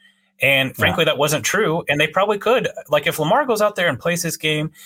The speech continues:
Speaker 1: and the Ravens offense runs the ball, it's probably a much closer game, or they have a better shot at winning it. But instead, they're trying to turn him into prime Dan Marino, dropping back and throwing the
Speaker 2: <laughs>
Speaker 1: ball over the place. And look what happened. You know, like,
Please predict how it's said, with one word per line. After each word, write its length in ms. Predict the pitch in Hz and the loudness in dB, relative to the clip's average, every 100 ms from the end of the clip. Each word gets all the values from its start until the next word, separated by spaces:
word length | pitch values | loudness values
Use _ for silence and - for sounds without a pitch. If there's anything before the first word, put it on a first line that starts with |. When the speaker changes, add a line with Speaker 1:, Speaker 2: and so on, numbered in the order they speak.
| - _ | -20 _
Speaker 1:
and 100 | 131 | -4
the 60 | 120 | 0
Ravens 340 | 120 160 143 | 2 2 2
offense 400 | 127 143 156 127 | 2 2 0 -4
runs 360 | 107 131 143 135 | 0 0 0 -4
the 100 | 123 | -2
ball, 400 | 113 117 143 147 - | 0 2 2 0 -8
it's 160 | 151 | -10
probably 320 | - 196 240 214 | 0 0 2 0
a 40 | |
much 240 | 170 214 | 0 -2
closer 280 | - 196 185 | -4 -6 -4
game, 200 | 190 190 | -2 -2
or 100 | 165 | -2
they 80 | 170 | 0
have 120 | 180 | 0
a 60 | 170 | 2
better 220 | 135 147 | 0 2
shot 160 | 147 139 | 2 2
at 100 | 127 | 2
winning 240 | 143 117 | 0 0
it. 100 | 98 - - - | -4 -10 -20 -8
But 100 | 151 | -4
instead, 300 | 175 185 196 | 0 2 2
they're 80 | 160 | 2
trying 260 | - 160 160 | 2 0 0
to 60 | |
turn 220 | 147 160 156 | 0 0 0
him 120 | 143 | -2
into 260 | 151 - | -2 -4
prime 360 | - 135 151 143 | -2 0 0 0
Dan 220 | 131 147 | 0 0
Marino, 500 | 131 135 190 139 170 - _ _ | 0 0 0 0 -2 -10 _ _
dropping 300 | - 151 151 | -2 0 2
back 160 | 139 123 | 2 2
and 80 | - | 0
throwing 160 | 170 | 2
the 80 | 160 | 2
Speaker 2:
<laughs> 0 | |
Speaker 1:
ball 280 | 123 226 165 | 2 2 2
over 80 | 110 | 0
the 80 | |
place. 360 | - 127 165 - | 0 0 0 0
And 240 | 131 127 - _ _ - | -2 -2 -8 _ _ -6
look 160 | 151 | -2
what 120 | 185 165 | 0 2
happened. 340 | 196 - - | 0 -2 -6
You 140 | 127 127 | -2 2
know, 140 | 143 | 2
like, 280 | 139 117 | 2 0